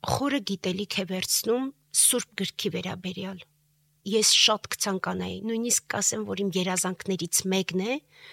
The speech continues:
յուրաքանչյուր հայկական դպրոցում մցվի Աստվածաշնչի ընթերցում։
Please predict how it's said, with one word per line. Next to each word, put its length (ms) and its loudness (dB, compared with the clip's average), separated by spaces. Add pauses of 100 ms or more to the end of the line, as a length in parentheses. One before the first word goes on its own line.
(180)
յուրաքանչյուր 680 2
հայկական 540 -2
դպրոցում 720 0 (600)
մցվի 600 2 (300)
Աստվածաշնչի 1040 -2
ընթերցում։ 800 -2